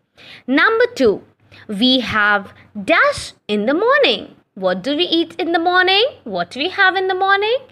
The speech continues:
Breakfast. Very correct. It's a breakfast. So we will write here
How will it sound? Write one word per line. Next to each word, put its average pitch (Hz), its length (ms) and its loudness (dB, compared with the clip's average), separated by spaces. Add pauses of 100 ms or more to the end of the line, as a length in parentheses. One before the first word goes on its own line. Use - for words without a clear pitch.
(380)
Breakfast. 233 1040 0
Very 226 480 2
correct. 294 640 0
It's - 300 -8
a 349 140 2 (440)
breakfast. 233 1040 -2 (280)
So 233 200 -2
we 220 120 2
will 202 140 -2
write 185 320 -2
here 440 360 0